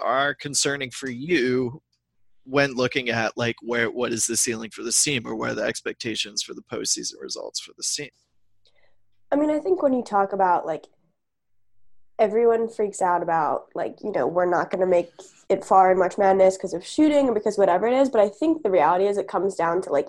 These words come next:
Speaker 2: inconsistency for me. Like,
Speaker 1: Mm-hmm.
Speaker 2: whether that's in how sloppy we are, how controlled we play, like, you know, Tony, I feel like, is still dabbling with a lot of different lineups right now.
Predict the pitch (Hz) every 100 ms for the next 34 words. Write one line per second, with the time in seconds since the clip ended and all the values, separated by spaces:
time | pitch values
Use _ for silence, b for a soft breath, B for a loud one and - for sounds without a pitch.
0 | - 160 185 190 185 185 - 196 - 185
1 | 180 160 - - _ _ _ _ _ _
2 | _ 104 104 - _ _ - 185 190 190
3 | 190 185 180 185 - 185 175 185 190 -
4 | - 214 214 220 214 202 196 190 190 160
5 | 185 185 - 190 196 196 190 196 185 180
6 | 180 185 175 151 139 _ _ 214 214 180
7 | 151 - _ _ _ _ - 247 226 208
8 | 196 185 180 180 - 190 180 180 160 180
9 | 185 185 180 175 175 170 175 175 - 175
10 | 180 170 - _ - 147 160 220 277 285
11 | 294 302 311 311 320